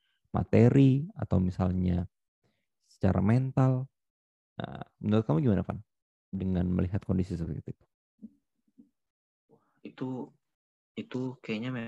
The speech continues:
Speaker 2: memang harus balik ke pola pikir dulu, Pak, ya.
Speaker 1: Hmm.
Speaker 2: Menganggapnya seperti apa, ya kan? Kadang-kadang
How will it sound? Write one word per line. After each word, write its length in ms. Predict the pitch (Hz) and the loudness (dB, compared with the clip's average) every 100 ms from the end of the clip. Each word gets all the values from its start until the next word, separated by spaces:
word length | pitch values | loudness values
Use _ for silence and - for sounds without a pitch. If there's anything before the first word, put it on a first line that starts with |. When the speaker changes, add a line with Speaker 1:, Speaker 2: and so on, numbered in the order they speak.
| 113 _ | -14 _
Speaker 2:
memang 460 | 113 110 107 107 117 _ _ _ - | -10 -8 -8 -10 -14 _ _ _ -10
harus 180 | 101 104 98 | -8 -6 -6
balik 180 | 101 - | -8 -8
ke 80 | 110 107 113 - | -10 -10 -12 -8
pola 200 | 110 110 | -6 -6
pikir 260 | 117 113 113 110 | -8 -8 -6 -6
dulu, 180 | 123 135 | -6 -6
Pak, 100 | - | -10
ya. 140 | - - _ _ - - | -14 -18 _ _ -12 -4
Speaker 1:
Hmm. 280 | 110 87 | -2 -2
Speaker 2:
Menganggapnya 240 | 95 113 131 _ _ _ _ _ _ | -4 -8 -12 _ _ _ _ _ _
seperti 340 | - 110 - - | -8 -8 -6 -10
apa, 520 | 95 _ _ - 95 92 | -12 _ _ -16 -12 -12
ya 100 | 87 | -12
kan? 140 | 98 120 _ _ _ _ _ - | -14 -16 _ _ _ _ _ -10
Kadang-kadang 800 | 92 95 95 92 98 123 165 | -8 -8 -8 -8 -6 -6 -6